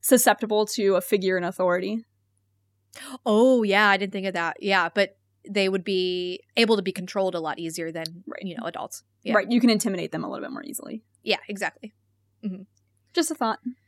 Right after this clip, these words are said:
Speaker 2: Oh, yeah, definitely. Um, I'm picturing this maze to be like the fourth Harry Potter book, <laughs>
Speaker 1: <laughs>
Speaker 2: and that it's just going to be, like, these hedges,
Speaker 1: Uh-huh.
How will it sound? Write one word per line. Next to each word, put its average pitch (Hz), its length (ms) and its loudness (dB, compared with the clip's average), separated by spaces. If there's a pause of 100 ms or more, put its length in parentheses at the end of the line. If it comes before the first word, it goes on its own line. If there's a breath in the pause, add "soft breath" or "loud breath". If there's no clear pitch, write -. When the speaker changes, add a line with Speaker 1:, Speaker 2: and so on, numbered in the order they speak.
(540)
Speaker 2:
Oh, 269 100 2
yeah, 214 300 0
definitely. 196 540 -8 (160)
Um, 185 380 -2
I'm 302 380 4 (200)
picturing - 640 -2 (320 soft breath)
this 254 280 2
maze 190 560 0
to 220 100 -8
be 214 260 2
like 190 360 0
the 196 100 -2
fourth 190 480 -2
Harry 185 240 2
Potter 175 240 0
book, 269 160 4
<laughs> - 20 -14
Speaker 1:
<laughs> 370 1080 8
Speaker 2:
and 247 180 4
that 240 160 6
it's 240 220 0
just 254 240 6
going 240 240 4
to 254 100 0
be, 233 140 0
like, 214 260 2
these 196 240 -2
hedges, 214 540 2
Speaker 1:
Uh-huh. 349 320 10